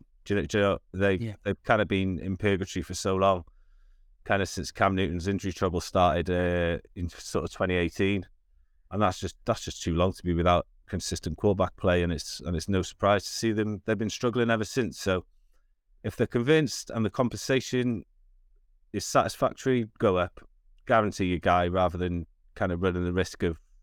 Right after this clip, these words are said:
Speaker 1: of losing them to somebody else.
Speaker 2: So this is the problem, I think, where the Panthers are at now. It's been, and he's touched on there, it's too long since essentially Cam Newton's been the bedrock quarterback that we can't, they can't rely on a project scenario.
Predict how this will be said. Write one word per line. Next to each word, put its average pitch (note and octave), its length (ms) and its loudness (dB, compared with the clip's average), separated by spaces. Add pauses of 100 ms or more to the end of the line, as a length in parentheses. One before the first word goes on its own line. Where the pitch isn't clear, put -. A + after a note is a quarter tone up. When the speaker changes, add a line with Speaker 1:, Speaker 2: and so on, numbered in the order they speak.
(120)
Speaker 1:
of E2+ 120 -6
losing F#2 300 2
them F2 100 -2
to - 80 -12
somebody E2 340 -2
else. F2 280 0 (960)
Speaker 2:
So - 220 0
this C#3+ 240 0
is B2+ 80 -6
the A#2+ 80 -4
problem, B2+ 300 2
I A#2+ 80 4
think, A#2+ 120 0
where A#2+ 140 2
the A2+ 60 -6
Panthers B2 340 -2
are A#2+ 80 4
at A2 160 -2
now. A2 160 0
It's G#2+ 180 -6
been, A#2 320 0 (540)
and C3 80 2
he's B2 160 -4
touched - 320 0
on A#2+ 140 2
there, B2 180 2
it's A2 160 -4
too D#3 240 -2
long C3 340 2
since - 240 -8
essentially A#2 360 -2
Cam A#2 220 0
Newton's A#2+ 280 0
been A2+ 160 -2
the A2+ 80 -6
bedrock A#2 340 0
quarterback A#2 380 0
that A2+ 180 -4 (640)
we C#3 80 -6
can't, C#3+ 360 0
they C3+ 80 -4
can't C#3+ 220 0
rely C3 240 4
on B2 60 2
a G#2 40 -4
project C3+ 380 2
scenario. A2+ 320 -2